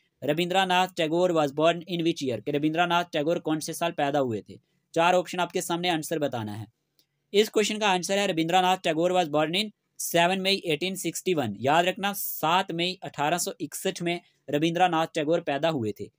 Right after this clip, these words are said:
इंपॉर्टेंट क्वेश्चन है। तो ये आपको पता होना चाहिए, ये क्या थे? एक बंगाली पोएट थे, ठीक है, बंगाली पोएट थे, राइटर थे और हमारे पास फिलोसोफर थे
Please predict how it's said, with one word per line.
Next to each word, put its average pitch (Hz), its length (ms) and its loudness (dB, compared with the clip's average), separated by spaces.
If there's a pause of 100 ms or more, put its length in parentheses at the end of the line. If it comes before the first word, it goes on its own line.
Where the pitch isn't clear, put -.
(180)
इंपॉर्टेंट 165 500 -2
क्वेश्चन 185 260 -4
है। 196 180 -2 (120)
तो 190 60 4
ये 233 220 4
आपको 202 340 0
पता 214 240 2
होना 208 180 0
चाहिए, 208 220 -2
ये 180 160 4
क्या 190 180 2
थे? 202 120 -2
एक 202 120 -4
बंगाली 160 460 2
पोएट 185 460 2
थे, 202 100 2 (400)
ठीक 135 140 -6
है, 196 220 0
बंगाली 156 640 2
पोएट 180 400 2 (100)
थे, 196 120 0 (280)
राइटर 160 560 2
थे 202 120 -2 (300)
और 196 140 6
हमारे 170 260 4
पास 196 340 2
फिलोसोफर 165 540 2
थे 110 100 -8